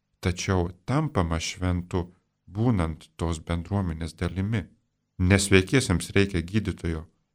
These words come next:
bet ligoniams“, kartoja Jėzus. Kitoje vietoje jis sakys, „Noriu gailestingumo, ne aukos“.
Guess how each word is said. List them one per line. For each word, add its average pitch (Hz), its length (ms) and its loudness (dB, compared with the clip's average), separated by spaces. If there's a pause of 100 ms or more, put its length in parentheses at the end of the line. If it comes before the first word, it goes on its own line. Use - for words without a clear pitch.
(120)
bet 98 340 0 (120)
ligoniams“, 95 800 -2 (100)
kartoja 90 520 2
Jėzus. 85 640 -2 (680)
Kitoje 95 360 4
vietoje 101 500 4
jis 95 160 0
sakys, 95 360 -2
„Noriu 101 320 2
gailestingumo, 107 840 0
ne 90 140 0
aukos“. 95 800 -2